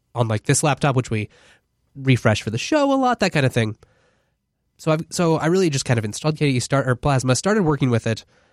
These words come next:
It took me a while to, like, get used to some of the trivial things, just like the, uh, like, the mouse cursor is a little bit different. Plus some of the applications I use, like, I have a lot of, like,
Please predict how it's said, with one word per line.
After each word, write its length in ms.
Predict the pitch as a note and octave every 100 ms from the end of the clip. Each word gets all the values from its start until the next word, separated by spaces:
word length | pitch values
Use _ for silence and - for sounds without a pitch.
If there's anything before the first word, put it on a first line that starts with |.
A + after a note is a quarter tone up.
| _ _ _ _ _ _ _ -
It 40 |
took 120 | B3+
me 80 | C#4+
a 20 |
while 140 | C4 A#3
to, 60 | G#3+
like, 140 | D#3
get 120 | D3+
used 180 | C#3+ C#3+
to 60 | C#3
some 140 | C#3
of 80 | C3
the 60 |
trivial 300 | - B2+ B2+
things, 200 | D3 E3
just 180 | D3+ C#3
like 260 | B2 A2 -
the, 320 | A#2 A2 A2
uh, 260 | G#2+ G#2 G#2+ - _
like, 140 | B2 A2+
the 80 | A2+
mouse 280 | A2 A2
cursor 500 | - C3+ - C#3 C3+
is 140 | C3 C3+
a 60 |
little 160 | C#3+ C#3
bit 140 | C#3
different. 340 | C#3 C#3 C#3+ C#3 - -
Plus 220 | - A3+
some 120 | - A#3
of 60 |
the 80 | G#3
applications 460 | F#3 E3+ E3+ F3+ E3
I 40 |
use, 220 | D3 D3
like, 120 | D3
I 40 | E3
have 100 | G3
a 40 |
lot 160 | F#3 E3
of, 120 | C3
like, 180 | A#2